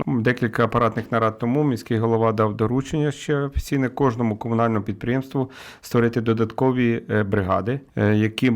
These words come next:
мають бути забезпечені, тобто не по свої-,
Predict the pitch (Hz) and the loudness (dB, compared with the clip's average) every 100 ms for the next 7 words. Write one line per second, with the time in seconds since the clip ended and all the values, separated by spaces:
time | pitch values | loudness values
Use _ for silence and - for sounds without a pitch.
0 | 117 113 117 110 117 110 113 101 104 110 | 2 0 0 0 -4 -2 -2 -2 0 0
1 | 107 110 - 123 - 113 101 101 104 113 | 0 -2 0 -2 -2 -4 -4 -4 -6 -6
2 | - 117 135 135 - 123 113 113 | 0 2 2 -2 -2 -2 -2 -2